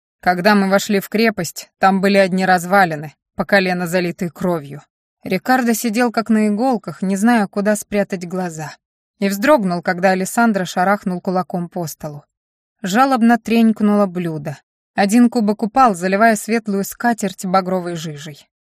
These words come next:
«Союз с Тарчами? Завтра же я отправляюсь в Сенат с докладом. Нам нужен порох. Крепостям нечем обороняться.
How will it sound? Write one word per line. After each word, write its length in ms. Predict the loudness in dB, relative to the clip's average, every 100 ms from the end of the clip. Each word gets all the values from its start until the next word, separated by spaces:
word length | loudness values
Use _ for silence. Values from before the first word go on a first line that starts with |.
| _ _ _
«Союз 520 | -4 -2 2 0 0
с 80 | 2
Тарчами? 680 | 4 4 2 -6 -8 -12 _ _ _
Завтра 520 | -6 2 2 2 -4 -4
же 140 | -2
я 160 | 2 0
отправляюсь 720 | 0 -2 2 2 2 -2 -10
в 40 |
Сенат 460 | -4 0 2 2 0
с 40 |
докладом. 680 | -4 -2 0 0 0 -6 -14 _ _ -2
Нам 320 | 2 6 6
нужен 340 | 6 6 4 4
порох. 540 | 4 2 0 -6 -20 _ _ _
Крепостям 680 | -2 2 2 0 2 2 4
нечем 320 | 2 2 0
обороняться. 760 | 2 4 4 4 2 -2 -12